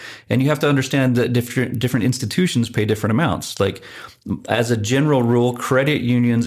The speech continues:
and online banks are paying more interest to, to individuals.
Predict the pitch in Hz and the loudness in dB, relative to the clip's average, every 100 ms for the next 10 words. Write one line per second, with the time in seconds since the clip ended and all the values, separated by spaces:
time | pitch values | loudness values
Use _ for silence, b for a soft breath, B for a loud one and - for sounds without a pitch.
0 | - 110 98 110 120 110 104 98 107 107 | 0 0 2 2 2 4 2 2 2 0
1 | 104 92 - 110 107 104 98 98 101 95 | 0 -4 0 0 2 2 2 0 0 -2
2 | 95 - - _ _ _ - 143 117 95 | -4 -6 -14 _ _ _ -2 0 0 2
3 | 98 92 92 101 | 0 0 0 -2